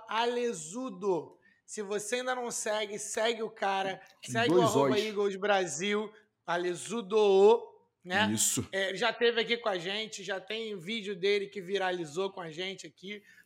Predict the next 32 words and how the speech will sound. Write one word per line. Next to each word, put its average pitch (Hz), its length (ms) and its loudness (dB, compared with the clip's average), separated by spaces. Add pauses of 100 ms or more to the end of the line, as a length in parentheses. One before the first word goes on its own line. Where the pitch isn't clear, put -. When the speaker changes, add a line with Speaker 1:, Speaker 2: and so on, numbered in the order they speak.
Speaker 1:
O 175 80 -14
cara 226 320 2
é 226 40 0
muito 226 380 -8
bom 202 260 -4
no 202 100 -6
que 202 80 -4
ele 180 100 -4
faz, 170 560 -8 (260)
ele 202 120 -4
é 196 80 -2
narrador, 196 680 0
mas 202 320 -6
o, 208 240 -8 (120)
a 196 100 0
maior 196 360 2
qualidade 208 600 -4
dele 240 640 2 (680)
é 185 100 -4
o 190 100 -2
coração. 185 680 -4 (380)
Então, 185 220 -4
assim, 190 260 0
ele 208 180 6 (160)
ajudou, 214 360 2
ele - 120 0
fez 226 300 -2
o - 40 -6
torceio 226 540 -2
lá, 220 80 2
o - 240 2
tor-, 214 320 -2